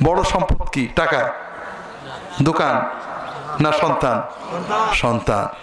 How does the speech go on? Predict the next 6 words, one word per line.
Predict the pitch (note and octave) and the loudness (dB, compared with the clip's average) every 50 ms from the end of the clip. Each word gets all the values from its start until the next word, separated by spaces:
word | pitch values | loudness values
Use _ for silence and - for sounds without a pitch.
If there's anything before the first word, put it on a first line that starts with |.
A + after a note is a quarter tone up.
| - - - - - - | -14 -12 -12 -8 -2 0
কাজেই | F3 E3+ - - A3+ F3+ C#3+ - - - - - - - - - - - - - | 2 2 4 2 2 2 0 -2 -4 -6 -8 -8 -8 -8 -6 -4 -4 -4 0 2
আল্লাহ | D#3+ F3 F#3+ F#3+ F#3+ G#3 A3+ B3+ | 2 4 4 4 4 4 4 2
সন্তানদের | B3 - - - G3+ G3+ G3+ G3+ G3+ A3+ A3 A3+ G#3+ G#3+ - C4 C#4 C#4 | 2 2 2 2 2 2 2 2 2 4 4 4 2 2 2 2 2 2
সাথে | C#4 - B3+ B3+ B3+ B3+ | 2 2 2 2 2 2
সময় | B3+ B3+ - F#3+ F#3+ F3 E3+ E3+ E3+ | 2 2 2 4 4 4 4 2 2
দেওয়া, | F3 E3+ E3+ F3 F#3 G#3+ G#3+ A3+ - | 4 4 4 4 4 4 2 2 0